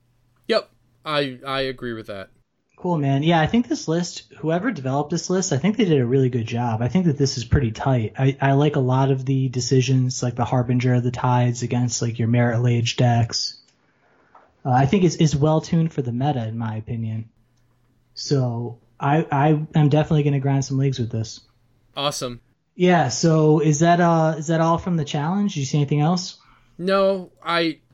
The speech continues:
Speaker 1: that's all that I saw that I really wanted to talk about. Everything else, we are just starting to see kind of a convergence in what people are playing.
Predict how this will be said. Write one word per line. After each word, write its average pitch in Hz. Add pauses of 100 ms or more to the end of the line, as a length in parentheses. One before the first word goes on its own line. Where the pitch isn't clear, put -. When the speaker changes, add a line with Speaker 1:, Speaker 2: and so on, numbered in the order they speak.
(200)
Speaker 1:
that's 190
all 220
that 147
I 139
saw 127
that 123
I 127
really 127
wanted 120
to 123
talk 123
about. 120 (480)
Everything 190
else, 175 (720)
we 185
are 170
just 156
starting 160
to 135
see 147
kind 143
of 131
a 139
convergence 123
in 123
what 120
people 131
are 117
playing. 151